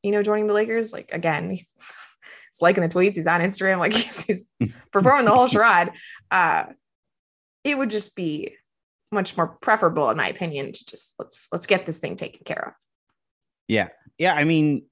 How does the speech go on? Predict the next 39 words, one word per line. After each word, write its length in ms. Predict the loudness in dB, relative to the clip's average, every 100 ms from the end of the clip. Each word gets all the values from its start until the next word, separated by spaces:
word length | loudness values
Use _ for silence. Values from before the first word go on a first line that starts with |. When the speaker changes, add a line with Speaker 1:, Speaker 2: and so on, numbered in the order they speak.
| _ _ _ -20 _ -12
Speaker 2:
that's 380 | -2 -2 -2 -6
the 160 | -6
smart 380 | -2 0 0 0
thing 320 | 2 4 4
to 80 | 4
do. 340 | 4 4 2 0
Speaker 1:
<laughs> 140 | -4 -2 -2 -6 -16 -2
Speaker 2:
But 100 | 4 6
Speaker 1:
And 80 |
it's 180 | 6 4
not 220 | 4 4
like 200 | 4 2
you're 120 | 2 2
gonna, 380 | 2 2 0 -6 -4
like, 140 | -4 -4
save 380 | 0 0 2
any 200 | 2 2
money 360 | 2 0 -2 -2
by 540 | -2 0 0 -2 -8 -16 _ _ _ _ _ _ _
waiving 460 | -6 0 0 0 0
Marc 220 | -2 -2
Gasol 360 | -4 0 0 -2
and 240 | -6 -6
then 280 | -4 -4 -6
signing 360 | -8 -8 -8
James 220 | -8 -8 -6
Ennis. 280 | -6 -6
Like, 180 | -8 -6
if 100 | -2
you 100 | 2
waive 220 | 4 4
Marc 140 | 4 2
Speaker 2:
Right. 100 | 2
Speaker 1:
Gasol 200 | 2 2
later 440 | 2 0 -2 -6 _ _ 0
or 160 | 2 2
trade 300 | 2 2 2
him 180 | 0
later, 460 | 0 2 2 -2